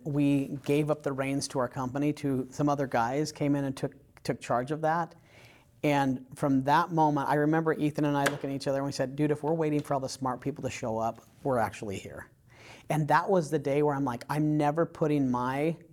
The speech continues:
I'm never going to put my life in the hands of somebody else." And that was the day where I just like, "Screw it, I'm doing this. I'm gonna live the life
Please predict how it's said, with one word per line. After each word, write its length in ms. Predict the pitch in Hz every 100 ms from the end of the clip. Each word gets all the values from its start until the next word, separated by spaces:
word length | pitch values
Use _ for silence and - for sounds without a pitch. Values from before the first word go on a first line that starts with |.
| - -
I'm 380 | 175 170 156
never 320 | 151 143 165 165
going 220 | 156 147
to 80 | 143
put 400 | - 147 127 - - -
my 280 | 139 143 156
life 400 | 139 131 135 135
in 60 | 135
the 80 |
hands 280 | 127 135 135
of 80 | 123
somebody 360 | - 131 123 120
else." 440 | 120 131 - - - - - -
And 200 | 147 139
that 180 | 143 151
was 180 | 160 147
the 100 | 139
day 160 | 139
where 160 | 139 135
I 60 |
just 220 | 131 135 131
like, 220 | 120 -
"Screw 440 | - - 143 160
it, 100 | 170 - -
I'm 300 | 147 139 123
doing 320 | 135 147 156
this. 300 | 156 160 -
I'm 140 | 160 160
gonna 140 | 143
live 260 | 139 147 143
the 80 | 123
life 260 | 123 131